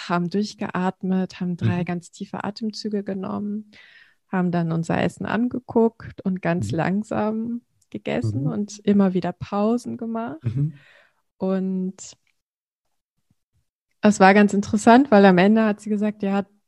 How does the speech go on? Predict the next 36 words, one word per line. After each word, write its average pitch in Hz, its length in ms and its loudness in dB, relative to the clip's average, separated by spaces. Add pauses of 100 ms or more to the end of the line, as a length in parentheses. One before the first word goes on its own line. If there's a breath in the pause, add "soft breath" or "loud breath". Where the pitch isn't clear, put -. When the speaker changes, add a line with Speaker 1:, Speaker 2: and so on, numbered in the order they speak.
(120)
Speaker 1:
ich - 220 -10
hab 208 140 -4
doch 214 200 -2
wieder 202 220 -2
zu - 120 -6
viel 226 200 -4
gegessen, 247 520 -10
aber 208 260 -4
weißt - 240 -8
du, 240 40 -2
Speaker 2:
Mhm. 226 60 2
Speaker 1:
Julia, 226 160 2
mir 214 140 -2
passiert 226 460 0
das 220 140 -6
immer, 233 380 -2
ich 233 120 -8
esse - 200 -6
immer 220 220 -2
zu - 140 -6
Speaker 2:
Mhm. 151 40 -2
Speaker 1:
viel, 220 160 -2
mein 208 180 -2
Bauch - 300 -2
drückt.“ - 440 -8
Und 214 60 -6
dann 208 40 0
hab 208 80 0
ich 214 100 -6
gesagt, 214 280 -6
„Das 214 180 -10
ist - 140 -14
überhaupt 240 340 -4
nicht 226 180 -4
schlimm. 254 480 -2 (120)
Speaker 2:
Mhm. 117 420 -2